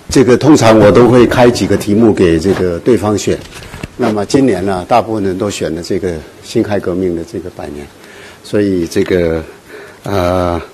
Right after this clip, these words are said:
事实上在座有一些老朋友知道我这个上一次接触这个问题，事实上是在二三十年前我写第一本书的时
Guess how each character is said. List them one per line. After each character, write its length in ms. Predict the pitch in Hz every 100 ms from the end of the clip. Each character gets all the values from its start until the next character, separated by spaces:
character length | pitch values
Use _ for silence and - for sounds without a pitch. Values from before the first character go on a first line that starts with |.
| - _ - - _ _ - - - -
事 180 | - 160
实 80 |
上 160 | 139 147
在 160 | 151 123
座 140 | 131
有 100 | 107
一 40 |
些 400 | 98 120 120 120 -
老 120 | 117
朋 220 | 95 107 113
友 100 | 92
知 140 | 120
道 140 | 113 98
我 180 | 90
这 140 | 92 110
个 300 | 104 95 92 - - - - -
上 240 | - 151 123
一 40 |
次 240 | 120 135 120
接 160 | 143
触 160 | 131 120
这 120 | 123
个 40 |
问 140 | 117 110
题， 160 | 95
事 220 | 90 127 101
实 20 |
上 180 | 110 95
是 140 | 113
在 80 | 113
二 160 | 131
三 160 | - 113
十 140 | -
年 180 | 95 95
前 200 | 90 85
我 120 | 87
写 180 | 95 95
第 140 | 90 123
一 40 |
本 180 | 98 82
书 160 | 110
的 80 | 90
时 100 | -